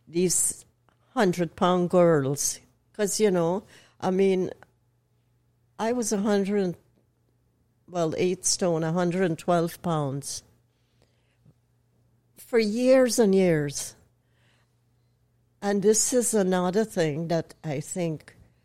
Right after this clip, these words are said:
that if you keep your weight under control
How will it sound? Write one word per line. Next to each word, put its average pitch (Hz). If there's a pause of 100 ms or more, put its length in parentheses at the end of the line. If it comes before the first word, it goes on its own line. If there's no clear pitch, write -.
(1500)
that 170
if 233
you 202 (720)
keep -
your 170
weight 156 (800)
under 151
control 160